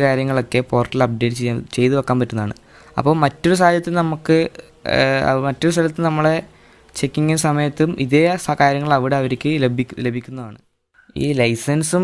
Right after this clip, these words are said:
രജിസ്ട്രേഷൻ സർട്ടിഫിക്കറ്റ്സും ഒക്കെ സോഫ്റ്റ് കോപ്പി വെച്ചാൽ അതിൻ്റെ, അതിൻ്റേതായ ഒരു ഗവൺമെന്റ് ആപ്ലിക്കേഷൻ ഉണ്ട്, ഗവൺമെന്റ് അപ്രൂവ്ഡ് ആയിട്ടുള്ള ആപ്ലിക്കേഷൻസ് ഉണ്ട്. അതായത് ഞാൻ മുമ്പ് പറഞ്ഞ പോലെ ഡിജി ലോക്കറും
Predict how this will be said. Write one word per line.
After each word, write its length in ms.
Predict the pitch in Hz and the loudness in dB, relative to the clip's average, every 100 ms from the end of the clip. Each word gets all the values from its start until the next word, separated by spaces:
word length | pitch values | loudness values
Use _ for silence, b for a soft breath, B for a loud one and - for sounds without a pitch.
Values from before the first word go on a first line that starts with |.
| 180 | 2
രജിസ്ട്രേഷൻ 340 | 156 - 160 160 | 2 0 0 2
സർട്ടിഫിക്കറ്റ്സും 560 | 160 156 160 151 - 151 | 0 2 0 0 0 0
ഒക്കെ 180 | 151 160 131 | 2 2 0
സോഫ്റ്റ് 180 | 120 147 | 0 2
കോപ്പി 180 | 139 151 | 4 2
വെച്ചാൽ 260 | 135 135 147 - 120 | 2 0 0 0 0
അതിൻ്റെ, 340 | 123 131 151 - - - 117 | 0 2 0 -2 -6 -2 0
അതിൻ്റേതായ 520 | 123 135 151 156 156 | 2 2 2 2 2
ഒരു 40 | 156 139 | 2 2
ഗവൺമെന്റ് 360 | 127 135 143 127 | 2 0 0 0
ആപ്ലിക്കേഷൻ 380 | 131 123 127 131 | 0 0 0 0
ഉണ്ട്, 100 | 113 113 | 0 0
ഗവൺമെന്റ് 320 | 113 123 127 | 0 0 -2
അപ്രൂവ്ഡ് 260 | 123 131 131 | -2 0 0
ആയിട്ടുള്ള 260 | 127 127 135 - 120 | 0 -2 -4 -4 -6
ആപ്ലിക്കേഷൻസ് 480 | - 123 123 131 117 | -2 0 0 0 -2
ഉണ്ട്. 100 | 110 113 | 0 0
അതായത് 240 | 131 143 | 0 -2
ഞാൻ 80 | 135 131 | -2 -2
മുമ്പ് 160 | 127 131 | -2 0
പറഞ്ഞ 220 | 127 123 127 | 0 0 0
പോലെ 160 | 123 143 143 | 2 2 0
ഡിജി 280 | 123 127 131 131 | 0 2 2 0
ലോക്കറും 340 | - 131 | 0 -2